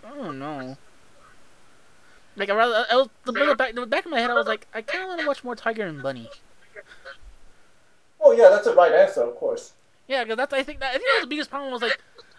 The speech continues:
Speaker 1: I was more focused on Tiger and Bunny at the time, so I was like, "Uh, Tiger and Bunny, fine, you know, fine." <sighs> <sighs>
Speaker 2: I mean, look, if it,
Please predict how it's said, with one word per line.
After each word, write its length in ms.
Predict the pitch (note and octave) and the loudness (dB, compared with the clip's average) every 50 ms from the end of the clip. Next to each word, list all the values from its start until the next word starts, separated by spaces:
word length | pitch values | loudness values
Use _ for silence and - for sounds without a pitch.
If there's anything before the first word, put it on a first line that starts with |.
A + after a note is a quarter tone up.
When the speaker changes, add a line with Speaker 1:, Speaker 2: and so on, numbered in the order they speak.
| _ _ - | _ _ -2
Speaker 1:
I 60 | D#4 | 0
was 140 | F4 F#4+ F#4+ | 0 0 0
more 140 | G4+ G4+ | -4 -10
focused 340 | - - E4+ E4+ D4 F4 - | -10 -10 -10 -10 -8 -8 -8
on 120 | D4+ C#4 A#3 | -8 -6 -4
Tiger 240 | C4 B3+ C4+ C4+ | -4 -4 -4 -4
and 160 | B3+ A3 F#3+ F3 | -8 -8 -2 2
Bunny 240 | - - C6+ C6+ | 4 4 4 4
at 80 | C6+ - | 0 -6
the 80 | G#3 G3+ | -8 -10
time, 240 | - G3 G#3 - | -8 -8 -8 -6
so 200 | - - - - | -6 -6 -4 -4
I 40 | G3 | -4
was 80 | G3 F#3 | -4 -4
like, 180 | F#3+ F#3 - | -4 -8 -8
"Uh, 360 | F#3+ G3+ G#3+ G#3 G#3 G3+ G#3 G3+ G3+ G3+ G3 G3+ G#3 G3+ G3 F#3+ - | -8 -8 -6 -6 -6 -6 -8 -10 -12 -16 -18 -18 -20 -18 -16 -8 -6
Tiger 180 | G3+ A3 A#3+ | -4 -4 -4
and 80 | B3 B3+ | -4 -4
Bunny, 200 | E4 F#4 C#4+ G#3 - - - - _ _ _ - | -4 -4 -4 -8 -16 -20 -20 -20 _ _ _ -16
fine, 220 | - A#3 B3+ A#3 G#3+ G#3+ A3 B3+ B3+ - - - - - - - - | -16 -14 -12 -8 -6 -4 -4 -4 -4 -4 -6 -8 -10 -20 -20 -18 -14
you 100 | G3 G3 | -12 -10
know, 380 | F#3+ F#3 F#3 F3+ F3+ F#3 G3 G3 - - - - - - - - - - - - C#5+ C#5 C5+ C5 - - - - - - - - - - | -8 -8 -8 -10 -12 -12 -16 -18 -20 -20 -20 -20 -20 -20 -20 -20 -20 -14 -10 -8 -6 -6 -8 -10 -14 -20 -20 -20 -20 -20 -20 -20 -16 -12
fine." 280 | - F#3+ A#3 A3 G#3 G#3 - | -10 -10 -10 -10 -14 -18 -20
<sighs> 60 | - - - - - - - - - - - - - - - - - - - - - - - - - - - - - - - - - - | -20 -20 -20 -20 -20 -20 -20 -20 -20 -20 -12 -4 -2 0 0 -2 -4 -8 -16 -20 -20 -20 -20 -20 -20 -20 -20 -20 -20 -20 -20 -18 -8 -4
<sighs> 140 | G#3 F#3+ D#3+ B2+ - - - - - - - - - - _ _ - - - - D5 C#5+ - - - - _ - - - _ _ _ _ - _ _ _ _ _ _ _ _ _ - A3 A#3+ | -4 -4 -4 -6 -10 -10 -10 -10 -10 -10 -12 -14 -18 -20 _ _ -20 -10 -4 0 0 0 0 -2 -8 -12 _ -20 -20 -20 _ _ _ _ -20 _ _ _ _ _ _ _ _ _ -8 0 6
Speaker 2:
I 60 | C4+ | 8
mean, 140 | C#4 C#4+ C#4+ | 10 10 12
look, 140 | D4 D4 C#4 | 12 10 12
if 180 | C#4+ C#4 C#4+ - | 10 8 6 4
it, 240 | D#4 D4 - - | 0 -2 -2 -6